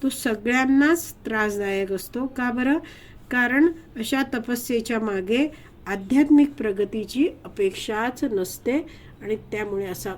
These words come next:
उपवास आहे तो तामसिक उपवास आहे. पुढे वाचते आहे, "तमोगुणयुक्त किंवा रजोगुणयुक्त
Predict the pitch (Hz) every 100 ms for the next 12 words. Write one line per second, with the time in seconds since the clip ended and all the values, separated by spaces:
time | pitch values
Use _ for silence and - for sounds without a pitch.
0 | - - 185 185 - 175 185 185 294 -
1 | - - - - 175 170 170 - 285 285
2 | - 185 - 185 196 233 247 - - 165
3 | 156 143 190 175 175 175 175 170 - -
4 | - 262 240 226 185 - 214 208 214 285
5 | - - - - - 220 226 220 208 202
6 | 262 285 320 262 277 294 - 269 214 -
7 | - - 285 294 294 311 330 - - -
8 | 247 277 277 302 359 359 359 330 294 262
9 | 233 -